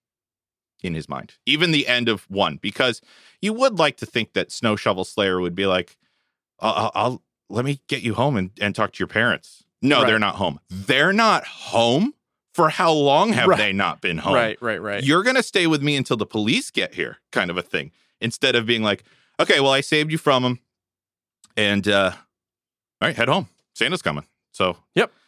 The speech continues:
Speaker 2: I'm
Speaker 1: and
Speaker 2: with
Speaker 1: then,
Speaker 2: you.
Speaker 1: you know, it's, like, such a perfect little ending of mom getting home and the house is all put together. I think it basically answers all of our big questions. I think it really does answer all of our <laughs> big questions.
Speaker 2: I agree.
Speaker 1: Wow.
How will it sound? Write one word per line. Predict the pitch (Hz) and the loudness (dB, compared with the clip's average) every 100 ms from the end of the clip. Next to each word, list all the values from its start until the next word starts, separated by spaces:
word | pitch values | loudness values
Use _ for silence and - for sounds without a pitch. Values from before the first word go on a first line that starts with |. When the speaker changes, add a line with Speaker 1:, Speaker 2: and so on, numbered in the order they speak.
| _ - | _ -2
Speaker 2:
I'm | |
Speaker 1:
and | 120 | 0
Speaker 2:
with | 139 | 2
Speaker 1:
then, | 127 | 0
Speaker 2:
you. | 120 | -2
Speaker 1:
you | 123 | -2
know, | 110 101 | 0 0
it's, | - | -2
like, | 110 - | -6 -8
such | - - 156 | -4 -2 -2
a | - | -2
perfect | - - 107 | -2 -2 -4
little | 101 95 | -2 0
ending | 92 90 90 85 | 0 -2 -4 -6
of | 82 | -6
mom | 95 87 87 | -2 0 0
getting | 87 85 | -2 -4
home | 82 82 82 | -6 -6 -6
and | 78 | -6
the | |
house | 82 82 87 | -6 -6 -8
is | |
all | 78 | -10
put | - - | -10 -14
together. | - 78 82 | -14 -14 -6
I | - | -2
think | 254 403 | -2 -2
it | 392 | 0
basically | 180 - 185 123 | 0 -2 -2 0
answers | 104 120 123 | 0 -2 -2
all | 90 190 | 0 0
of | 90 | 0
our | 80 | -2
big | 78 | -4
questions. | - 87 - - _ _ _ _ _ _ _ _ _ _ | -2 -4 -4 -20 _ _ _ _ _ _ _ _ _ _
I | 95 | -6
think | 240 | -2
it | 147 | -2
really | 87 107 80 | 0 0 2
does | 85 95 69 | 2 0 -4
answer | 67 69 | -10 -10
all | 69 | -8
of | |
our | 73 | -8
<laughs> | 67 | -10
big | - | -12
questions. | - - - - - | -10 -10 -10 -8 -2
Speaker 2:
I | 143 | -2
agree. | 175 147 196 - _ - - - | 0 -2 -2 -6 _ -20 -20 -2
Speaker 1:
Wow. | 123 214 127 | 2 4 2